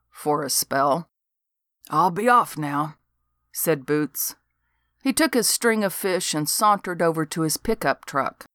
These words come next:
He tossed the fish into the cooler in the back bed and eased out of the sand lot onto the gravel road back to town. "Well," I said.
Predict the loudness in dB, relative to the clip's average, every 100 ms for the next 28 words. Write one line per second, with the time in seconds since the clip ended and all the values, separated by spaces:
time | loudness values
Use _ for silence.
0 | _ _ _ _ _ -10 -6 2 4 2
1 | -2 -8 -8 0 2 2 0 -4 -4 -4
2 | -4 -2 0 2 0 0 0 0 -2 0
3 | 2 2 0 -10 -20 -20 _ _ 2 6
4 | 6 4 4 4 4 2 -2 0 2 2
5 | 0 2 4 4 2 -2 -2 -4 -2 2
6 | 2 2 2 2 2 2 0 0 -10 -4
7 | -2 -2 -2 -6 -12 _ _ _ _ _
8 | _ -12 0 2 2 -2 -12 -20 _ _
9 | -2 0 0 -4 -4 -6 -10